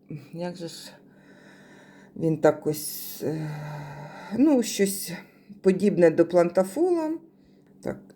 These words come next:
ні, тільки згадала, м, плантатор, так. Ну, я краще люблю от від валагу. Також я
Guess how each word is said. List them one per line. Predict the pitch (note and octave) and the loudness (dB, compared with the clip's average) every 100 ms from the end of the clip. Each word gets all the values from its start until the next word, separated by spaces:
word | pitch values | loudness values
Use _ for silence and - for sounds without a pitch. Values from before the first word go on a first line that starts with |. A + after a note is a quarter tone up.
| - - C#3+ D3+ | -20 -18 -14 -2
ні, | E3+ F#3+ C3 D3 - - - - | 2 4 2 -2 -6 -16 -20 -20
тільки | - F#3+ F#3+ | -14 0 2
згадала, | F#3 F3 D#3+ C#3+ C#3+ | 6 6 6 6 4
м, | C#3+ C#3+ D3 C#3+ | 2 -4 -6 0
плантатор, | G3+ A3 E3 B2 - - - | 2 2 2 -2 -6 -14 -14
так. | - - _ _ _ _ - _ | -16 -20 _ _ _ _ -20 _
Ну, | B3+ F#4 E4 | 2 4 4
я | F#3+ G#3+ G3 F3+ - | 4 6 6 2 0
краще | F3 F3+ F#3 E3 | 2 2 0 -2
люблю | D3 C#3 D3 D3 C#3+ - - _ | -2 -4 -4 -4 -4 -8 -14 _
от | B2+ C3 - - - - | -6 -6 -10 -20 -20 -8
від | D3+ | 0
валагу. | D3+ D3 B2+ - B2 B2+ - - - _ | 6 6 6 0 -6 -12 -16 -20 -20 _
Також | G3 G3 G3 F3 | -4 0 0 4
я | E3 D3+ D3 D3 | 6 8 6 2